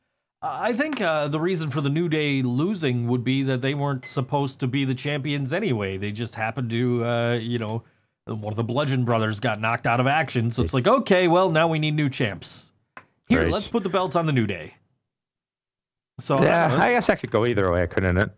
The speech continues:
Speaker 2: I don't know.
Speaker 1: I, th-, I
Speaker 2: Like
Speaker 1: think it could. I think it's on the pre-show. I think the New Day are gonna take it because it's on the pre-show. I mean, when's the last time we've actually seen a title change hands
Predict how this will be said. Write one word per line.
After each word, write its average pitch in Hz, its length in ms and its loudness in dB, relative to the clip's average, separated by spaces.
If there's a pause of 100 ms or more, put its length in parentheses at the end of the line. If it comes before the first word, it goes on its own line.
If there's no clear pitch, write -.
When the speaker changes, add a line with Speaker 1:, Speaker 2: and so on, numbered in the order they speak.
Speaker 2:
I 131 160 2
don't 123 80 0
know. 113 100 2
Speaker 1:
I, 127 80 4
th-, 113 140 2
I 220 100 0
Speaker 2:
Like 233 80 2
Speaker 1:
think 240 140 -2
it 214 100 -6
could. 220 320 0
I 180 140 0
think 196 140 -2
it's 196 120 -2
on 240 80 0
the 277 80 -2
pre-show. 165 500 0
I 156 140 2
think 147 180 -4
the 156 80 -4
New 139 160 2
Day 127 200 2
are 123 100 0
gonna 113 160 -2
take 113 260 -2
it 123 120 -2
because 104 420 -8
it's 95 100 -14
on 101 120 -4
the 101 80 -6
pre-show. 101 560 -6
I 95 100 -6
mean, 98 180 -8
when's 104 180 -6
the 104 60 -8
last 104 240 -2
time 101 200 -4
we've 101 180 -10 (320)
actually 120 460 -2
seen 131 240 -4
a 123 40 -2
title 135 300 -4
change 127 320 -6
hands 123 320 -6